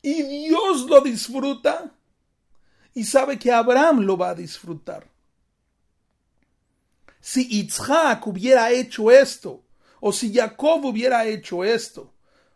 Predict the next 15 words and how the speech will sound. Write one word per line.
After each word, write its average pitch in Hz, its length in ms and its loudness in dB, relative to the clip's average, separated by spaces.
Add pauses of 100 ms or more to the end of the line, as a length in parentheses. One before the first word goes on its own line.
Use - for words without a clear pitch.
o 156 100 -14
si 143 280 -12
yo 185 160 4
hubiera 185 520 -2
hecho 156 360 -16
esto, - 380 -16 (720)
o 160 60 -10
una 240 280 -4
persona 208 520 -6
que 175 120 -12
su 180 120 -16
mitzvah 170 380 -8
no 185 220 -8
es 180 240 -14
Gesed, 220 460 -10